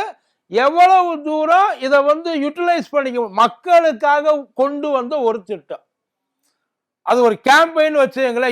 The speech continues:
யூஸ் பண்ண முடியாம பல பேரு பல இடங்கள் அலைஞ்சு திரிஞ்சு அதை சரி பண்ண முடியாத பல விஷயங்களை சரி பண்றதுக்காக கொண்டாந்த ஒரு திட்டம். ஆனா இதுல முதலமைச்சர் படத்தையும் முதலமைச்சர்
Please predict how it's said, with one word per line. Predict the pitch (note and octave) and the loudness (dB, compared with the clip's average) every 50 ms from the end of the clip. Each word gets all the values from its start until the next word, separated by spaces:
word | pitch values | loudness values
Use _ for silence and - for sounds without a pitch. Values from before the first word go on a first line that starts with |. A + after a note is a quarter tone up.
| A#3+ | -2
யூஸ் | C#4+ D#4 A#3 - | -4 -4 -6 -2
பண்ண | D4 D4 C#4 C4+ | -2 -2 -2 -2
முடியாம | C4 C4 C4 C4 C4+ C4 A3+ - | -4 -2 -2 0 0 0 0 2
பல | A#3 B3 C4+ C#4 C4+ | 2 2 2 2 0
பேரு | C#4 D4+ D#4 D#4+ D#4 D#4+ E4+ F#4 G#4+ F4+ - _ _ _ _ | 2 4 4 4 4 4 0 -2 -2 -4 -12 _ _ _ _
பல | - B3 C4 C4 B3+ C4 | 0 2 2 4 2 0
இடங்கள் | C#4 D#4 D#4+ E4 D#4+ D4+ | 2 0 0 2 2 2
அலைஞ்சு | C4+ B3+ B3+ C#4 D4+ D#4+ E4 D#4+ C#4+ | 4 4 4 4 2 0 0 -4 -8
திரிஞ்சு | C4+ C#4+ D4+ D#4 D#4 D#4 D4+ D#4 D#4+ E4+ F#4+ G4 F#4 - _ _ _ _ _ - | -6 -6 -6 -6 -6 -8 -6 -6 -4 -4 -4 -4 -6 -12 _ _ _ _ _ -2
அதை | G#3+ A#3 A#3+ A#3+ A3+ | 0 0 0 0 -2
சரி | - C4 C#4 D#4 E4 | 0 0 0 0 0
பண்ண | E4 E4 D#4+ D#4 D#4 | -2 -2 -2 -2 -2
முடியாத | D4+ D4 D4 C#4 C#4+ D4 D4 D#4 D#4+ E4 D#4 | -4 -4 -6 -2 -2 0 2 2 4 4 2
பல | B3+ G#3 C4 C4+ C4+ C4 | 2 2 0 0 0 0
விஷயங்களை | B3+ B3 - - D4+ C#4+ C4+ B3 A#3 A#3 B3+ D4+ F#4 G#4+ G4+ - _ _ _ _ _ _ _ - | -2 -6 -8 -6 -6 -6 -4 -4 -4 -2 -2 0 -2 -2 -4 -10 _ _ _ _ _ _ _ 2
சரி | C4+ D4 E4 G4+ G#4+ | 4 4 6 4 4
பண்றதுக்காக | G4+ G4 F4+ E4+ D#4+ D#4 C#4+ B3+ B3+ G#3 B3 B3 C4+ D4 D#4+ D#4+ A#3 | 2 2 -2 -2 -2 -2 -4 -4 -4 0 2 4 4 4 4 2 0
கொண்டாந்த | B3 A#3 A#3 A#3+ C4 A#3+ A3 G3 B3+ C4 A3+ | -2 -4 -2 0 -2 -2 0 0 0 -2 0
ஒரு | G3 F#3 G#3 F#3 | -2 -4 -4 -6
திட்டம். | - - D#3+ C3 - - - _ _ _ _ _ _ _ _ _ _ _ _ _ _ _ _ | -8 -12 -12 -12 -12 -16 -16 _ _ _ _ _ _ _ _ _ _ _ _ _ _ _ _
ஆனா | - - A#3+ D4+ D#4+ D4 | -2 0 2 2 2 2
இதுல | B3+ B3 C#4+ E4+ F4 E4 D4+ D4+ F4 F4+ E4+ D#4 C4+ A3+ F#3+ E3+ D#3 C#3+ D#3 F#3 | 0 -2 -4 -4 -4 -2 0 2 2 4 6 6 6 6 4 2 -2 -4 -6 -4
முதலமைச்சர் | B3 D#4 F4 F#4 F4+ F4 D#4+ D4+ B3 - B3+ A#3+ G#3 | -2 -2 2 4 2 2 2 0 -6 -4 -4 -4 -2
படத்தையும் | G3 A3 G#3+ G#3 F3+ G3 G3+ F#3+ G3+ A#3 C#4+ D#4 D4 A#3+ G3 E3+ D3+ C3+ B2 _ _ _ _ _ _ _ _ _ F3+ | -2 -4 -4 -4 -6 -8 -8 -6 -4 -4 -2 -2 -2 -2 -2 -4 -6 -10 -14 _ _ _ _ _ _ _ _ _ -4
முதலமைச்சர் | G3 C4 D#4 E4 D#4+ D4 C#4 B3 G#3 - A3+ G#3 E3+ | 0 0 2 2 2 2 0 -2 -2 -2 -4 -4 -4